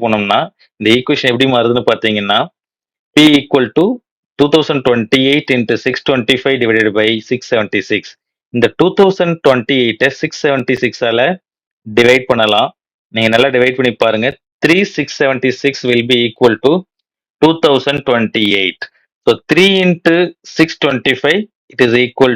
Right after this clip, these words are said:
to thousand eight hundred and seventy five. இங்க கொடுத்திருக்க ஆப்ஷன்ல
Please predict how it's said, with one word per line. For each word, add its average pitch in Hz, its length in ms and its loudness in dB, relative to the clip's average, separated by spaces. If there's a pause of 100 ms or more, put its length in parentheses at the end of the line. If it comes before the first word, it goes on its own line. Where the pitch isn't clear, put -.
(100)
to 120 80 2 (720)
thousand 160 500 2 (180)
eight 127 180 -2
hundred 123 260 -2
and 123 160 -2
seventy 113 320 0 (100)
five. 113 180 0 (380)
இங்க 104 200 -6
கொடுத்திருக்க 147 400 2 (120)
ஆப்ஷன்ல 113 440 -2